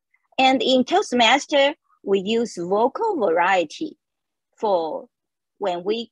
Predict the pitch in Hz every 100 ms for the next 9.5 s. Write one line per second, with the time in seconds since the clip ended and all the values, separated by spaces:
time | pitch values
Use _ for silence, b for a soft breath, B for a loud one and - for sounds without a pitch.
0 | - 175 185 190 311 392 - 151 _ 196
1 | 190 175 175 - 190 - - 285 - _
2 | _ _ _ _ _ - 160 180 214 294
3 | 330 349 381 _ _ _ - 247 302 240
4 | 220 - 220 262 415 494 _ _ _ 226
5 | 196 339 480 302 202 180 262 - _ _
6 | _ _ _ 208 - - 415 453 480 -
7 | _ _ _ _ _ _ _ _ 233 190
8 | 165 156 175 226 262 269 269 269 254 -
9 | 190 202 220 -